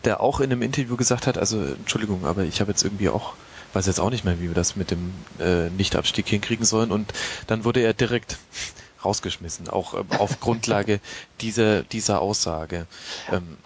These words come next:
Speaker 2: Also ich, ich denke, der Herr Dutt hat auf jeden Fall, ähm, ich glaub, es war heute oder war es gestern, hat er versucht, gegenzusteuern, im-, um-, indem er gesagt hat, dass der Hüb Stevens eben sehr sich engagiert hatte und auch emotional sehr angepackt war und insofern eben,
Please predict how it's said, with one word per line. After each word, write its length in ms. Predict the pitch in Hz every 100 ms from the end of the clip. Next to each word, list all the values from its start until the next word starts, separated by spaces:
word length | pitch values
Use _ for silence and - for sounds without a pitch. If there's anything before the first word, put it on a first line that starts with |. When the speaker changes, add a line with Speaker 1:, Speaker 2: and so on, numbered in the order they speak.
| - - 156 -
Speaker 2:
Also 140 | 156
ich, 160 | 170 -
ich 260 | - 175 -
denke, 300 | 170 175 165
der 140 | 139
Herr 100 | 131
Dutt 240 | 123 190 -
hat 160 | 180
auf 140 | 147 139
jeden 180 | 156 180
Fall, 320 | 170 143 123
ähm, 240 | 127 120 117
ich 120 | -
glaub, 300 | - - 107
es 80 | -
war 160 | 104
heute 260 | 120 - 151
oder 160 | 113 101
war 80 |
es 120 | 98 -
gestern, 360 | 127 - 131
hat 120 | 120
er 60 | 117
versucht, 340 | 123 - 131 - _ _ _ _ _ _ _ _ -
gegenzusteuern, 560 | 117 156 147 - 127
im-, 140 | 120 113
um-, 160 | 127 113
indem 260 | 123 117 117
er 40 |
gesagt 360 | 107 104 113 -
hat, 100 | 131 - - - -
dass 180 | - 110
der 120 | -
Hüb 120 | 113 117
Stevens 520 | - - - 120 135
eben 200 | 120 113
sehr 240 | - 104
sich 340 | 120 120 - -
engagiert 460 | 107 104 - 131
hatte 300 | 127 113 117
und 240 | 104 104 98
auch 160 | 101
emotional 540 | 113 110 104 104 90 107
sehr 280 | - 104 98
angepackt 560 | 123 131 - 208 -
war 200 | 139 107 - - -
und 160 | 107 110
insofern 600 | 117 - - 113 113 110
eben, 320 | 104 107